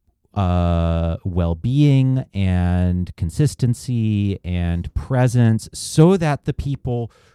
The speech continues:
who are really, really suffering as a result of this can actually gain some, some peace from our presence, and instead of having to console us,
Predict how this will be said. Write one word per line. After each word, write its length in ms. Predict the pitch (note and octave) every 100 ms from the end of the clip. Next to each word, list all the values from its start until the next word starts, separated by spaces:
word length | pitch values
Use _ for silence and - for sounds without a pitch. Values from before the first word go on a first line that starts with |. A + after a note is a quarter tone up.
| -
who 240 | C3+ B2
are 420 | - G#2+ G#2+ G2+ G2 _
really, 1000 | G#2+ G2+ G#2+ B2+ D#3 D#3+ D#3+ D3+ D3+ C#3+
really 720 | B2+ G2+ G#2+ B2 B2 B2 A#2
suffering 840 | A2 - - A#2+ - - F#2 D#2+ F2 -
as 180 | G2+
a 80 | G#2
result 480 | F#2+ G2 F2+ F#2 F#2+
of 140 | F#2+
this 280 | F2 E2+ - - _ _ _ _
can 280 | - B2 A#2 -
actually 920 | G#2 F#2 - - G2+ F#2+ F2+ E2 E2 - _ _ _ A2+ G2
gain 440 | - A2+ G#2 G#2 G2+
some, 580 | - - G2 F#2+ F#2+ F#2
some 540 | - G#2+ F2+ F2+ F2 -
peace 360 | - E2+ D#2
from 200 | - F#2
our 280 | E2 D#2 D#2
presence, 580 | - D#2+ D#2+ D#2+ F2+ -
and 220 | G2 F2+ -
instead 400 | G2+ - G#2 F#2+
of 100 | F2
having 300 | F#2+ F#2 F2+
to 160 | -
console 560 | G#2 A2+ G2 - G#2+ -
us, 640 | C#3 C#3+ G#2 G#2 - -